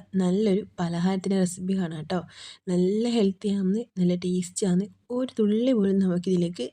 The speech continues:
എണ്ണയൊന്നും ആവശ്യമില്ല. സിമ്പിളായിട്ട് ഉണ്ടാക്കിയെടുക്കാനും പറ്റും ട്ടോ. അപ്പോൾ എന്തായാലും ഒന്ന് ട്രൈ ചെയ്ത് നോക്കുക. ഇഷ്ടമായി കഴിഞ്ഞാൽ ലൈക്ക് ചെയ്യാനും സബ്സ്ക്രൈബ് ചെയ്യാനും ഷെയർ ചെയ്യാനും കമന്റ് ചെയ്യാനും ഒന്നും മറക്കില്ലേ. അപ്പം നമുക്ക് വീട്ടിലോട്ട് പോകാം.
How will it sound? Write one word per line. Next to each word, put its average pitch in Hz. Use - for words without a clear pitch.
എണ്ണയൊന്നും 185
ആവശ്യമില്ല. 175
സിമ്പിളായിട്ട് 254
ഉണ്ടാക്കിയെടുക്കാനും 175
പറ്റും 170
ട്ടോ. 175
അപ്പോൾ 190
എന്തായാലും 202
ഒന്ന് 196
ട്രൈ 180
ചെയ്ത് 175
നോക്കുക. 190
ഇഷ്ടമായി 202
കഴിഞ്ഞാൽ 175
ലൈക്ക് 170
ചെയ്യാനും 180
സബ്സ്ക്രൈബ് 185
ചെയ്യാനും 180
ഷെയർ 233
ചെയ്യാനും 170
കമന്റ് 170
ചെയ്യാനും 175
ഒന്നും 190
മറക്കില്ലേ. 165
അപ്പം -
നമുക്ക് 175
വീട്ടിലോട്ട് 240
പോകാം. 226